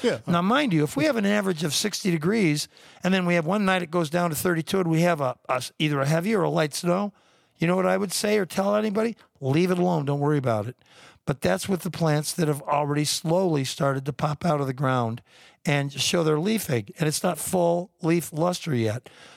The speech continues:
Speaker 2: But when people are coming in, now, have you had anybody ask for any, you know, woody ornamentals like, um, holly or viburnum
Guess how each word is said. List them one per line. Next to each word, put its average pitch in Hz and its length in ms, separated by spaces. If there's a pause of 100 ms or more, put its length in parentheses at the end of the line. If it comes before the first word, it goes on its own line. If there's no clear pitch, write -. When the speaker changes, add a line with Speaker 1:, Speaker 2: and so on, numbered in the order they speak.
(160)
Speaker 2:
But 156 220
when 147 220
people 196 340
are 190 40
coming 220 340
in, 196 140
now, 139 140
have 151 160
you 208 140
had 247 180
anybody 202 480
ask 190 280
for 190 140
any, 170 260
you 170 100
know, 120 180 (360)
woody 147 320
ornamentals 208 680
like, 156 360
um, 131 440 (220)
holly 180 500
or 120 560 (400)
viburnum 165 680